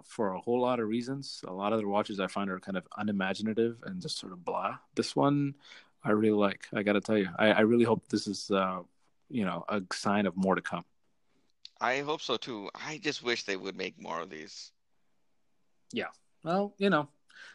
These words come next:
Speaker 1: who knows? Maybe on the secondary market it won't be too expensive. Maybe they won't sell out. You never know.
Speaker 2: Uh, how much is this? What? It's about
Speaker 1: I think twenty-two fifty? Twenty-two fifty.
Speaker 2: twenty-two fifty, yeah.
Speaker 1: Which is,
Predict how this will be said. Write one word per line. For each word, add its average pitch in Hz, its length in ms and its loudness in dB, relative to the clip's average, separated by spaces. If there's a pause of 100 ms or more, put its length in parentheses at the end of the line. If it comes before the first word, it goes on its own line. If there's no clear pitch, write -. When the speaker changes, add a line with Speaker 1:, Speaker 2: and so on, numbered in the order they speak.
(300)
Speaker 1:
who 214 80 12
knows? 180 300 10
Maybe 170 480 2
on 156 100 2
the 147 60 -2
secondary 156 280 0
market 143 260 0
it 131 60 4
won't 127 160 0
be 117 60 2
too 113 120 -8
expensive. 143 500 -2
Maybe 127 180 -8
they 147 100 0
won't 160 180 -6
sell 220 220 -8
out. - 200 -14
You 117 80 -16
never 139 200 -12
know. 170 120 -16 (1120)
Speaker 2:
Uh, 294 680 -20
how 339 60 -8
much 415 220 -6
is - 120 -4
this? - 240 -8
What? - 180 -2 (520)
It's 139 320 -6
about 117 720 0 (120)
Speaker 1:
I 135 100 2
think 160 180 8
twenty-two 143 360 8
fifty? 175 840 2 (100)
Twenty-two 131 260 4
fifty. 151 140 0
Speaker 2:
twenty-two 175 240 -4
fifty, 123 400 -8
yeah. 165 320 -6 (880)
Speaker 1:
Which 233 200 8
is, - 220 8